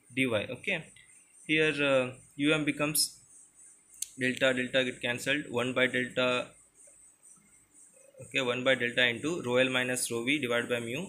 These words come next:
into G into delta square, here delta, delta cancelled, in the bracket Y upon two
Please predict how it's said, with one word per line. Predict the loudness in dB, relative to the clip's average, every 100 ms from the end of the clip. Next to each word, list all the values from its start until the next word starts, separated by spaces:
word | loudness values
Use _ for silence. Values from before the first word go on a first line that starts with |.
| -10
into | -8 -8
G | -4 -2 -4 -10 -16
into | -12 -8 -8
delta | -6 -6
square, | -6 -6 -2
here | 0 0
delta, | -2 -8
delta | -10 -8 -10 -10 -18 -20 -20 -20 -20 -20 -20 -20 -20 -18 -6
cancelled, | -4 -2 -2 -4 -6 -18 _ -20 -20 _
in | -6 -2
the | 0
bracket | 0 -2 -2 -6 -2
Y | 0
upon | 0 0 -4 -4 -8 -8
two | -4 -4 -4